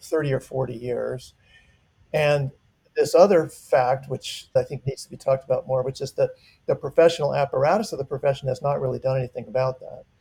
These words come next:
S-, in my address, I called for a national strategy for professional redevelopment and rebuilding,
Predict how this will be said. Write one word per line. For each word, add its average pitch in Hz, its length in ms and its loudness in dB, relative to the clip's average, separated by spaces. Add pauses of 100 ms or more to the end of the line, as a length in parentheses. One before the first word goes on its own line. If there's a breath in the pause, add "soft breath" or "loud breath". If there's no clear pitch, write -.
(920 soft breath)
S-, - 320 -20
in 139 80 -4
my 139 160 4 (120)
address, 190 360 4
I 139 80 4
called 147 300 0
for 139 140 0
a 127 40 0
national 139 560 -2
strategy 120 840 -6 (1120)
for 131 600 0 (140)
professional 135 760 -2
redevelopment 127 600 0
and 117 100 -8
rebuilding, 123 720 -6